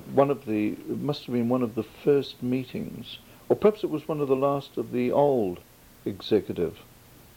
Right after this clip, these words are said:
Uh, I've forgotten which <laughs> now, but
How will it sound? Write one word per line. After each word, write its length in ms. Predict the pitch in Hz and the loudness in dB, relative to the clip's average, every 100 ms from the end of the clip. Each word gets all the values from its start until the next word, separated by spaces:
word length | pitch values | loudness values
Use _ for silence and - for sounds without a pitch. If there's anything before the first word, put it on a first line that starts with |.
| - | -8
Uh, 360 | - 98 101 95 - - - | 0 2 2 0 -4 -8 0
I've 180 | 117 110 | 0 0
forgotten 560 | - 135 143 127 95 - - | 0 2 2 -2 -10 -12 -4
which 380 | 123 127 - - | 2 2 0 -6
<laughs> 0 | |
now, 340 | - - 165 - | -4 2 0 2
but 240 | - - | 0 0